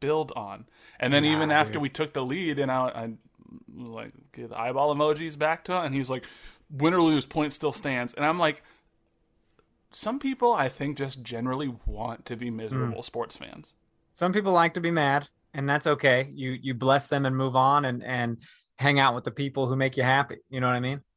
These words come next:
Speaker 1: Yeah. Like, there, this game, this U S Open Cup game, we're gonna talk about it all. The first half was terrible, and we're gonna talk about what happened, the changes that were made, Peter's fiery halftime speech and everything.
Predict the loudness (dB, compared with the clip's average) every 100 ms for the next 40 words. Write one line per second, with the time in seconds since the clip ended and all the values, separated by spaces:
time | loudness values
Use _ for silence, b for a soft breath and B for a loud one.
0 | -10 -8 -8 -14 -6 -4 -4 -8 -2 2
1 | 2 0 -6 -4 -4 -4 -6 -6 -6 -8
2 | -12 _ -20 -14 -8 -6 -2 -4 -4 -12
3 | -10 -8 -10 -10 -8 -6 -2 -2 0 -2
4 | 2 2 0 -4 -4 -4 -2 -4 -4 -12
5 | _ -10 -8 -2 0 0 -2 -8 _ -10
6 | -6 -6 -2 0 0 -2 -4 -4 -4 -4
7 | -4 -6 -4 -6 -4 -6 -6 -6 -6 -6
8 | -6 -8 -8 0 2 2 -2 -4 -6 -6
9 | -8 -8 -8 -8 -8 -8 -8 -8 -8 -10